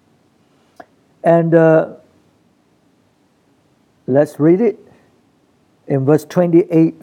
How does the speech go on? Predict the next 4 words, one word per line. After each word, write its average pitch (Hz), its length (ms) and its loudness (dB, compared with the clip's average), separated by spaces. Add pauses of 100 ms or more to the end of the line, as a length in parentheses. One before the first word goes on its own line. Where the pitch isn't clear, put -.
of 127 220 -4
Second 139 480 -6
Samuel 127 600 -6 (520)
eighteen. 147 460 -2